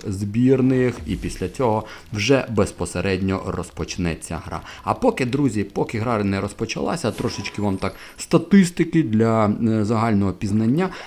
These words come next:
Загалом, друзі, загалом ці збірні між собою зіграли аж цілих тридцять шість матчів. Доволі частенько і багатенько вони,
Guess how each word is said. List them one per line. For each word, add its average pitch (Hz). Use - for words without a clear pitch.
Загалом, 127
друзі, 120
загалом 107
ці 110
збірні 113
між 107
собою 101
зіграли 104
аж 123
цілих 135
тридцять 110
шість -
матчів. 92
Доволі 247
частенько 202
і 127
багатенько 120
вони, 127